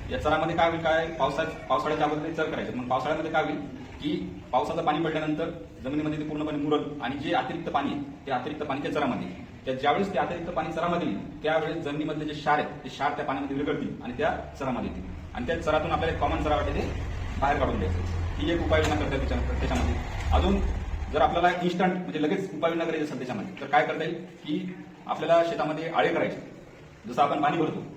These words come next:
त्याच पद्धतीनं आळे करायचे. आळ्यामध्ये पाणी भरायचं, पाणी इतकं भरायचं की ते पाणी त्याच्यामध्ये साठून राहिलं पाहिजे, इतकं पाणी त्याच्यामध्ये भरायचं.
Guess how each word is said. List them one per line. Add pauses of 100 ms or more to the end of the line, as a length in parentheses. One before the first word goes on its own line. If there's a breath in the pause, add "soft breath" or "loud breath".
(160)
त्याच
पद्धतीनं
आळे
करायचे. (320)
आळ्यामध्ये
पाणी
भरायचं,
पाणी
इतकं
भरायचं
की
ते
पाणी
त्याच्यामध्ये
साठून
राहिलं
पाहिजे,
इतकं
पाणी
त्याच्यामध्ये
भरायचं.